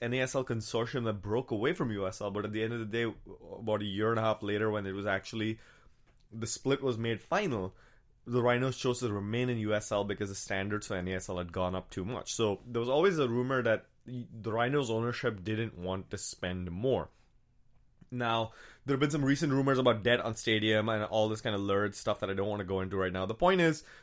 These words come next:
the U S L champions, the people who were able to win the league, were ostensibly not happy with how much it costs to be in the, the league.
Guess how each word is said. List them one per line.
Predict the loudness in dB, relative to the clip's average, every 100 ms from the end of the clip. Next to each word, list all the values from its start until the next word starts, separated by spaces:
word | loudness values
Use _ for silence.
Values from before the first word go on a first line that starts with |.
| -4
the | 2
U | 4
S | 6
L | 4
champions, | 2 2 2 2 2 2 0 -4 -8 -8
the |
people | -6 -4 0
who | 0
were | 0
able | 0 -2
to | -2 0
win | 2 4
the | 4
league, | 4 4 2 -2 -10 -18 -16 -2
were | 0
ostensibly | 0 2 2 2 0 0 0 0 -4 -16 _ -8
not | 2 4 4
happy | 6 4 4 2
with | 2 2 0 -10 -20 -18
how | -4 0
much | 2 0
it | -4 0
costs | 2 2 -2
to | -8
be | -4 -4
in | -4
the, | -6 -10 -16
the | -10 0
league. | 0 0